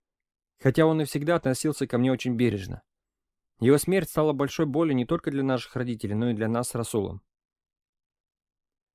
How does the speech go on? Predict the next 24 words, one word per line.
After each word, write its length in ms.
Мы 140
вышли 240
из 80
самолёта 460
и 40
зашагали 540
к 100
кабинам 380
с 60
пограничниками. 880
Гражданам 520
Азербайджана 640
визы 260
не 120
нужны. 420
Мы 120
выстроились 520
в 40
очередь. 420
Пограничники 680
улыбались 540
каждому 440
из 100
нас. 280